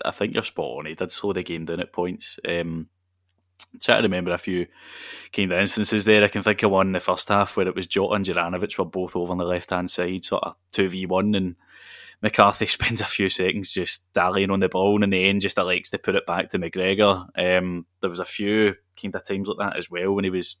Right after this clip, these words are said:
looking for a pass. I, I think there was a good, good example actually in the second half.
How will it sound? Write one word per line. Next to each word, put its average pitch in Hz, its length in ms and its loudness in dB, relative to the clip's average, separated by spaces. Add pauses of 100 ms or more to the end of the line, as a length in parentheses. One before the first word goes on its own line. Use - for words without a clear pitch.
(120)
looking - 220 -8
for - 100 -4
a 92 60 0
pass. 92 420 0
I, 90 60 -2 (120)
I - 40 -20
think 104 240 -8 (440)
there - 60 -20
was - 80 -16
a - 120 -20
good, 117 140 -10 (480)
good 110 140 -8
example 92 440 0
actually - 340 -2
in 87 60 -4
the 85 120 -4 (760)
second 101 340 0
half. 117 320 4